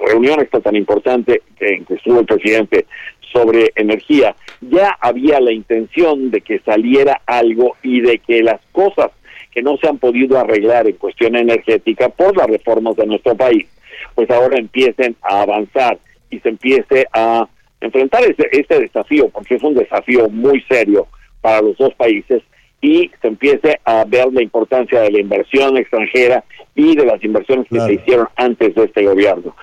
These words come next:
Speaker 1: Entonces, por ahí, por ahí, o sea, lo arreglaron. Ahora,
Speaker 2: Claro.
Speaker 1: por el otro
Speaker 2: Sí,
Speaker 1: lado,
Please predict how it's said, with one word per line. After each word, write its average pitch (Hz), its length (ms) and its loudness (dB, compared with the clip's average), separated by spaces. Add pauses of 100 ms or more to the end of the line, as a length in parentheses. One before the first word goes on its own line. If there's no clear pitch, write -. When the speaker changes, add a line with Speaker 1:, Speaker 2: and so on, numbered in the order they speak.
Speaker 1:
Entonces, - 300 -2
por 143 160 2
ahí, 175 300 2
por 131 140 0
ahí, 165 260 2 (180)
o - 140 -2
sea, 127 160 -2
lo 113 180 2
arreglaron. 120 500 0 (320)
Ahora, 139 200 2
Speaker 2:
Claro. 101 160 0
Speaker 1:
por 120 120 2
el - 100 2
otro - 200 2
Speaker 2:
Sí, - 60 4
Speaker 1:
lado, 147 240 2